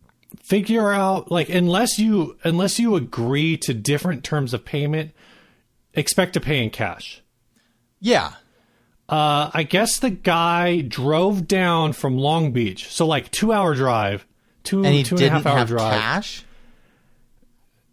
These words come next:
Speaker 1: And he gets there and he's like, "Oh, cool, cool bass, da, da, da, da, da, da. Um,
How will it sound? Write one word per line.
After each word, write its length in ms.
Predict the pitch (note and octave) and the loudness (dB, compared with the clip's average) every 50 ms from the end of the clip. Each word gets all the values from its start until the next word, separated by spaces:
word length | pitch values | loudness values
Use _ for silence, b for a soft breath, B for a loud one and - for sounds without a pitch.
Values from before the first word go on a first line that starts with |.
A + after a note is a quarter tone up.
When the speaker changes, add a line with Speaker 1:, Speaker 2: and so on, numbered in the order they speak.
| _ - | _ -2
Speaker 1:
And 280 | F3+ F3+ F3 E3+ E3 D#3+ | 0 2 2 2 2 2
he 80 | E3+ | 2
gets 200 | D#3 A3 A#3+ A#3 | 2 0 0 2
there 100 | - A#3+ | 2 2
and 60 | A3 G#3+ | 4 4
he's 80 | G3+ | 4
like, 180 | G3 E3+ D3 D3+ | 4 2 0 0
"Oh, 240 | E3+ G#3 G#3+ G#3 F#3 | 0 0 0 0 0
cool, 380 | - - B3 A#3+ A3 G3+ F3 - | 0 0 2 4 4 4 2 2
cool 160 | - A3 A3 F#3 | 2 0 0 2
bass, 360 | G3 G#3+ G#3+ G#3 G3+ F#3 - | 2 2 2 2 2 0 0
da, 100 | - A3 G3+ | 0 0 2
da, 240 | G#3 G3+ G3+ G3+ | 2 2 2 2
da, 240 | G3 G3+ G3 F#3+ F#3+ F#3 | 2 2 2 2 2 0
da, 120 | G3 G3 | 0 2
da, 420 | F#3+ G3+ G#3 G3+ G3 G3 F#3+ F3+ b b b b b b b b b _ | 2 2 2 2 2 2 0 -2 b b b b b b b b b _
da. 80 | - F3 E3+ E3+ E3+ E3+ E3 E3 D#3+ D#3 D3+ D3 | -2 0 2 2 2 2 2 2 0 0 0 0
Um, 220 | C#3 C3+ C#3+ D3 | -2 -4 -6 -10